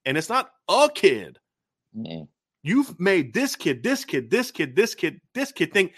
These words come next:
Speaker 1: that you don't care about him. You have no interest in coaching them. And that's wrong, man. You just can't be that way. And, and I'm, I am not happy that a man lost his job.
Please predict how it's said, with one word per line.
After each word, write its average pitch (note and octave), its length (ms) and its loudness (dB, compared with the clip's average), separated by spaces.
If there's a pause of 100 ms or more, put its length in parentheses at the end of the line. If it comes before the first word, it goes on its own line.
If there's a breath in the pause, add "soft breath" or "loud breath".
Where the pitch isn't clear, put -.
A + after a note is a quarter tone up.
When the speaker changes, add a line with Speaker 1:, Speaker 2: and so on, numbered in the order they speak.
(240 soft breath)
Speaker 1:
that F#3+ 180 -8
you A#3+ 140 0
don't D#4 240 0
care F4 280 -4
about E3+ 300 2
him. G#2+ 100 -8
You B3 160 0
have F#3 200 -4
no A#3+ 320 -2
interest C4 320 -8
in G#3+ 60 -10
coaching E3+ 380 -2
them. B1 240 -18 (640)
And C#3+ 80 -10
that's - 180 -10
wrong, F#2+ 420 -2
man. F#2 280 -10
You B2 120 -8
just E3+ 180 -10
can't G#2 200 -4
be A#2+ 140 -6
that F#2 220 -10
way. C#2 300 -14
And, G#2 140 -8
and G#2 220 -8
I'm, A2 400 -4 (480)
I B2+ 220 0
am G#2 460 -4
not B2+ 400 0
happy C3+ 460 -2 (500)
that A#2 140 0
a A2 40 -4
man A2+ 280 -2
lost G#2 260 -6
his F2+ 120 -12
job. - 380 -14